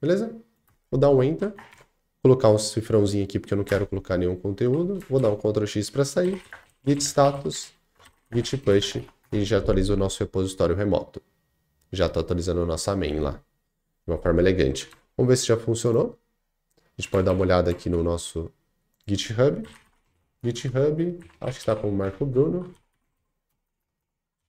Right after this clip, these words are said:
Ah, acredito eu, que é isso aqui. Curso JavaScript para React.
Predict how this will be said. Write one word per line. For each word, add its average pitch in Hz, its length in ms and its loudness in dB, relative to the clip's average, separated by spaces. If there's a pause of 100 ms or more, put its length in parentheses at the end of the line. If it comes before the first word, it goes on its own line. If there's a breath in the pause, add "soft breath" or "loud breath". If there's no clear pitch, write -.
(200)
Ah, 120 100 -2
acredito 101 360 -4
eu, 110 260 0 (120)
que 110 80 -2
é 104 40 2
isso 104 160 -4
aqui. - 360 -6
Curso - 280 -4
JavaScript 135 600 -2
para 101 320 0
React. - 680 -4